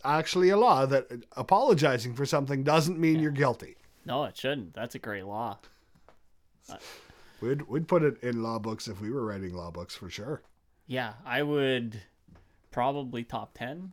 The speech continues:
Speaker 2: greatest laws, that one.
Speaker 1: It's, it's good. Absolutely. Uh, okay, so before we wrap up the podcast today, we have got to talk. Uh, we've got to answer this question. Hold on. Wait, one last question from
Speaker 2: Oh, I'm sorry. I opened up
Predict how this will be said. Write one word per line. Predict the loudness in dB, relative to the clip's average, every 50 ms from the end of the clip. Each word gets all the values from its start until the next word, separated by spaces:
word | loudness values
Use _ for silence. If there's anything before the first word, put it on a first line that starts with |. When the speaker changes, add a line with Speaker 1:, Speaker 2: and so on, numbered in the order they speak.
| _ _ _ _ _
Speaker 2:
greatest | _ -10 -8 -8 -10 -10 -8
laws, | -6 -6 -6 -6 -8 -10 -14 -20 _ _ _
that | -10 -10 -10
one. | -10 -14 -16 -16 _ _ _ _ _ _ _ _ _ _ _ _ _ _ _ _ -20 -20 _ _ _ _ _ _ _
Speaker 1:
It's, | -16 -12 -12 -12 -12 _ _
it's | _ -10 -8
good. | 0 4 6 6 6 6 4 -6 -18 -18 -18 -18 -18 -20 -10 _
Absolutely. | 2 2 2 2 2 2 4 6 6 4 4 2 -4 -4 -6 -10 -20 -20 -20 -20 -20 -20 -18 _ 2 6
Uh, | 10 12 12 12 12 8 6
okay, | 6 10 12 12 10
so | 12 12 10 10
before | 10 8 8 10 10 10 10 10
we | 8 8
wrap | 10 10 10 10 10
up | 6 4
the | 4
podcast | 2 4 4 4 4 2 2 2 2 0
today, | 0 -2 0 2 2 2 2
we | 2 4 6 6 8
have | 8 6 4 4 0 -4
got | 0 2 2 2 2 0 -4 -14 -18 -18 _ _
to | -2 0 0 0
talk. | 0 0 0 0 0 -2 -8 -14 -18 _ _ _ _ _ _ _ _ _ _ _ _
Uh, | -4 -2 -2 0 0 -2 -2 0
we've | 0 0 2
got | 6 6 6
to | 6 6
answer | 6 4 4 4 2 0
this | 2 2 0 -2
question. | 0 0 0 0 0 -4 -6 -4
Hold | -2 -2 0 2
on. | 2 0 0 -2 -2
Wait, | 0 0 0 -2 -4 -14
one | -4 0 4 4 6 6
last | 6 6 4 4 2
question | 2 2 2 2 0 -2 -2 -2
from | -4 -6 -4 -2 0 2 2 2 2
Speaker 2:
Oh, | 0 -2 -4 -6
I'm | -10 -12 -10
sorry. | -8 -6 -4 -2 -2 -2 -2
I | -2
opened | -4 -6 -8 -10 -10
up | -10 -10